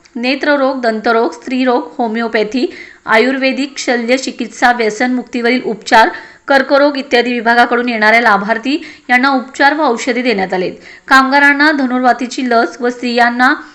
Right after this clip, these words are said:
अँटी कॅन्सरची लस देण्यात आले. सदर शिबिरासाठी जिल्ह्यातील नऊ हॉस्पिटलनी सहभाग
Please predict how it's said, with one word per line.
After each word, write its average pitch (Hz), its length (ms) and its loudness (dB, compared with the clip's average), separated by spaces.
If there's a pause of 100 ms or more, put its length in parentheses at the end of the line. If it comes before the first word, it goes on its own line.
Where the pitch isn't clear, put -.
(180)
अँटी 233 320 -4
कॅन्सरची 254 580 -2
लस 233 220 0
देण्यात 196 280 -4
आले. 185 180 -2 (460)
सदर 262 240 2
शिबिरासाठी 254 600 -2
जिल्ह्यातील 240 460 -2
नऊ 254 240 0
हॉस्पिटलनी 247 640 -2
सहभाग 247 340 0